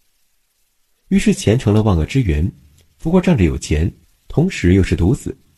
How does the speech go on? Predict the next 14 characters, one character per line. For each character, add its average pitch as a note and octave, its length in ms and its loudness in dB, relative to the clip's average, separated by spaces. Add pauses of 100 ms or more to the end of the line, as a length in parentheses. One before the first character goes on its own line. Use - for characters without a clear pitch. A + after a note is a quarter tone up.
整 G2+ 140 4
日 D3+ 100 2
里 G2 120 2
胡 - 160 -4
作 D3 160 2
非 - 180 -2
为， - 180 -14 (720)
说 G3 140 -2
他 F#3+ 180 0
是 D3+ 240 0
纨 A2 120 0
绔 E3+ 140 -2
子 G2+ 180 -6
弟， - 320 -2